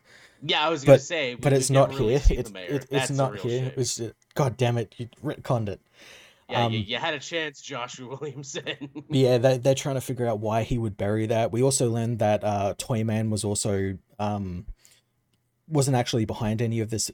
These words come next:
Speaker 2: attack on the city. It was all Doctor Graf and,
Speaker 1: But of course.
Speaker 2: and Farm, uh, who would use his technology, and we find out why they used his technology. They wanted his technology so they could develop a syringe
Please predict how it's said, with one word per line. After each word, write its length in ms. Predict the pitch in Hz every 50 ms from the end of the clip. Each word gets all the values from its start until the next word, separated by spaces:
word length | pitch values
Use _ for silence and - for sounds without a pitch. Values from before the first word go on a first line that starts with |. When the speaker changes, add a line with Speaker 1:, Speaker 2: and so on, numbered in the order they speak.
| _ -
Speaker 2:
attack 400 | 104 104 - - 110 104 107 -
on 100 | 117 104
the 60 | 101
city. 360 | 101 - 120 113 127 127 127
It 80 | - 101
was 100 | 98 98
all 160 | 107 107 107
Doctor 300 | 95 101 95 - - 98
Graf 560 | - 104 101 101 101 98 - - - - - -
and, 320 | - 104 98 95 90 90 90
Speaker 1:
But 120 | 92 90
of 140 | 85 - _
course. 160 | 90 82 80 101
Speaker 2:
and 100 | 101 101
Farm, 380 | - - 107 101 104 107 107 - - - - - - -
uh, 200 | - 107 98 95
who 140 | 95 113 104
would 140 | 101 95 95
use 260 | 104 110 110 104 -
his 120 | 113 104
technology, 760 | - - 98 90 - 98 95 95 101 104 101 - 117 120 110 - -
and 160 | 98 101 98
we 60 | 101
find 280 | 98 - 113 113 120 131
out 140 | 135 - 104
why 280 | 107 104 127 190 196
they 140 | 170 139 110
used 340 | 107 104 101 104 104 - -
his 140 | 110 104 -
technology. 720 | - 104 - - 113 104 101 101 95 - - 85 - - - - - - - - - - - _ _ _ -
They 140 | 113 143 170
wanted 260 | 170 165 156 139 -
his 160 | 151 131 -
technology 640 | - - 120 - - 117 120 120 123 110 - 117 110
so 180 | - - 110 101
they 160 | 104 107 104
could 160 | - 117 104
develop 420 | 113 104 92 113 104 107 110 110 -
a 80 | - 104
syringe 840 | - - - 123 101 104 127 120 117 117 113 110 107 104 104 -